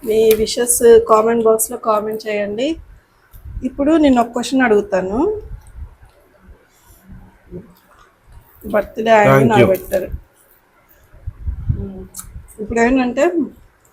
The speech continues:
Speaker 1: చిన్నప్పుడు మమ్మీ వాళ్ళు చేస్తారు,
Speaker 2: Hmm.
Speaker 1: హ్యాపీగా ఆడతా పాడతా చక్కగా వచ్చి గారెలు తినేసి, ఏది చేస్తే అది మంచిగా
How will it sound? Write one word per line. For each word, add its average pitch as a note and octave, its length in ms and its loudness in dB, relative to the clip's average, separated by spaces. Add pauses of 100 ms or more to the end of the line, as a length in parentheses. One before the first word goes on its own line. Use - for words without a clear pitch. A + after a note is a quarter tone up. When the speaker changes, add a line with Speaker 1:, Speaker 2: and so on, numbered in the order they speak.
(880)
Speaker 1:
చిన్నప్పుడు C#4 540 -2
మమ్మీ B3 360 0
వాళ్ళు A#3 260 4
చేస్తారు, G3 480 -2
Speaker 2:
Hmm. - 380 -4
Speaker 1:
హ్యాపీగా G#3+ 760 0
ఆడతా G3+ 420 2
పాడతా G3+ 580 -6
చక్కగా G#3+ 440 -10
వచ్చి G#3 440 -14
గారెలు G#3 320 -2
తినేసి, G3+ 680 -6 (540)
ఏది G#3+ 360 2
చేస్తే A#3 320 4
అది G#3+ 260 2
మంచిగా G#3 840 -2